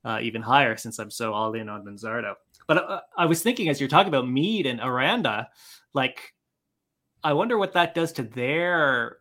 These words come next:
their value, because it seems like I, I'm guessing that Manzardo's gonna jump them in terms of, like, production and all that. Like, even though maybe they're higher on the depth chart 'cause they're, like, in the majors, basically, that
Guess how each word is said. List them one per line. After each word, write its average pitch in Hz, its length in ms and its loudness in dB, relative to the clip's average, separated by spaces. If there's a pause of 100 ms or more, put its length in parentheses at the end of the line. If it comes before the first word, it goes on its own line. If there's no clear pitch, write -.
their 139 680 -2 (240)
value, 113 720 -2
because 110 500 -12 (160)
it - 140 -18
seems 175 540 -4
like 113 380 -4 (500)
I, 113 140 -6
I'm 113 180 -8
guessing 113 440 -4
that 101 120 -10
Manzardo's 123 320 -6
gonna 101 160 -8
jump 120 360 -4
them - 220 -12 (480)
in 113 160 -6
terms 113 360 -6
of, 101 240 -10 (300)
like, 113 180 -12
production 127 520 0
and 98 100 -8
all 98 120 -2
that. 101 160 -2
Like, 113 140 -4
even 131 160 0
though 131 140 0
maybe 123 220 -2
they're 113 120 -2
higher 123 320 4
on 117 140 2
the 110 60 -6
depth 143 260 -2
chart 120 240 -4
'cause 113 160 -10
they're, 104 260 -8 (380)
like, 110 140 -16 (360)
in 117 120 -8
the 104 40 -10
majors, 107 360 -6
basically, 101 480 -10 (600)
that - 400 -2